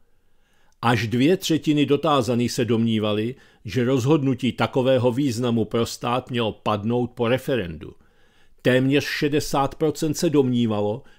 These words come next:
že zemědělská půda by měla být ve vlastnictví státu, jako je tomu v případě Kanady nebo Izraele.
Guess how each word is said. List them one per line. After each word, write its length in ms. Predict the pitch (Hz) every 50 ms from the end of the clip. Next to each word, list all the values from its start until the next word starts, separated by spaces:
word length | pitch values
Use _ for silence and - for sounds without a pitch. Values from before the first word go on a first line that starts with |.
| - -
že 160 | 104 107 127
zemědělská 800 | 104 127 127 123 123 123 117 131 131 120 - - - 135 123 123
půda 440 | - - 151 165 160 131 117 98 98
by 180 | 95 101 123 123
měla 360 | 120 117 117 113 120 131 120
být 260 | 101 120 135 131 107
ve 100 | 110 127
vlastnictví 680 | 113 123 131 123 - - 143 139 127 - - 147 143 127
státu, 640 | - - - 120 110 110 107 - - 117 120 131 - - - - _ _ _ _ - 117
jako 320 | 113 117 113 - - 139
je 120 | 131 123
tomu 260 | 117 - 131 127 131 127
v 60 | -
případě 520 | - - 127 120 - 135 123 110 107 98
Kanady 640 | - - 123 120 117 123 123 120 120 127 127 127 120
nebo 400 | 117 113 113 104 117 120 - 143
Izraele. 520 | 123 107 131 120 110 87 78 73 71 -